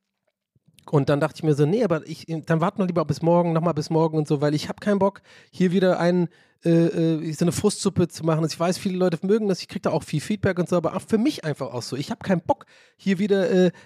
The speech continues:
der spoiled Streamer zu sein, der irgendwie sich über sein Leben beschwert, obwohl er es doch selber im Griff hat, das irgendwie zu ändern. Ja? Und da hab ich einfach keinen Bock drauf. Mir ist es manchmal peinlich so,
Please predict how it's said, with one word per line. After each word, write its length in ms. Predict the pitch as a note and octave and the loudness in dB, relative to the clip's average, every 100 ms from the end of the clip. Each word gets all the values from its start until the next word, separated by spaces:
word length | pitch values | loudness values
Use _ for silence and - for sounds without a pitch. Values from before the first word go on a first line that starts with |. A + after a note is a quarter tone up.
| - | -2
der 80 | D#3+ | -2
spoiled 420 | - - F#3+ G3+ | 0 2 4 2
Streamer 380 | - A3 B3 G#3 | 0 0 2 0
zu 100 | D3 | 0
sein, 240 | C#3 D#3 | 0 2
der 160 | E3 E3+ | 2 2
irgendwie 280 | F3+ F3 E3 | 2 2 2
sich 140 | D#3+ | 0
über 160 | F3 D#3+ | 0 2
sein 160 | E3 | 0
Leben 220 | D#3+ G3+ | 0 -2
beschwert, 380 | F3+ - D#3 D#3 | -4 -4 -2 0
obwohl 240 | D#3 D#3 E3 | 2 2 0
er 40 | |
es 60 | D#3 | -2
doch 80 | |
selber 240 | D3+ D3+ E3+ | -2 0 0
im 100 | D#3 | -2
Griff 240 | C#3+ E3 | -4 -4
hat, 120 | E3 | -4
das 80 | D#3+ | -4
irgendwie 240 | D#3 D3+ - | -4 -4 -6
zu 140 | - | -8
ändern. 300 | F#3+ F#3 G2 _ _ _ _ _ - | -4 -4 -6 _ _ _ _ _ -4
Ja? 120 | B2 E3+ _ - | -4 -4 _ -6
Und 100 | D3 | 0
da 40 | |
hab 80 | F#3 | 0
ich 120 | G3 | 0
einfach 180 | F#3+ F3+ | -2 0
keinen 160 | F3 | 0
Bock 160 | E3 G#3+ | 0 0
drauf. 200 | D3 C3 | -2 0
Mir 120 | C#3 | 0
ist 80 | D3+ | 0
es 120 | D3 | -2
manchmal 240 | D#3 D#3+ D3+ | -2 0 0
peinlich 420 | F3+ A3+ A#2 - | 0 0 -2 -4
so, 220 | F#2+ - | -12 -14